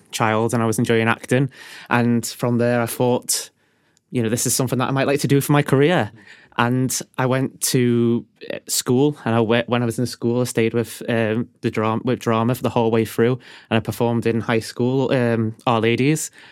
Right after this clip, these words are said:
We did all the plays. I remember doing High School Musical. We did Grease, what, A Christmas Carol. You know, and I found myself getting quite a few of the, not main parts, but I was, uh, supporting roles, shall we say. But I had good roles. I played Jacob Marley.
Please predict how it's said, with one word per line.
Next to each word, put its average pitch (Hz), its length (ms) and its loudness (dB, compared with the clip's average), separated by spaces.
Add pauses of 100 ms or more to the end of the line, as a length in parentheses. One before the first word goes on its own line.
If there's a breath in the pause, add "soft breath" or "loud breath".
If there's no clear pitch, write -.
(200 loud breath)
We 110 80 2
did 107 80 -2
all 107 160 2
the 107 140 0
plays. 117 400 0
I - 20 2
remember 113 160 2
doing 113 160 0
High 120 140 0
School 120 240 -2
Musical. 123 1120 0
We 135 120 2
did 107 280 -4 (180)
Grease, - 760 -2 (640 soft breath)
what, 117 160 -4
A - 120 -4
Christmas 135 360 0
Carol. 147 500 2 (280 loud breath)
You 156 60 6
know, 170 120 4
and 156 80 4
I - 20 4
found 170 220 2
myself 175 260 2
getting 143 220 0
quite 147 180 2
a 143 60 -2
few 143 180 2
of 139 80 0
the, 139 220 2
not 202 260 2
main 156 320 4
parts, 139 480 2
but 143 120 2
I 131 100 2
was, 135 240 2
uh, 135 320 2 (300 soft breath)
supporting 135 600 0
roles, 120 260 0
shall 131 120 -4
we 127 60 0
say. 123 200 0
But 117 140 -2
I - 20 0
had 135 200 0
good 117 160 0
roles. 120 420 2
I 123 40 0
played 127 240 0
Jacob 123 320 0
Marley. 120 720 2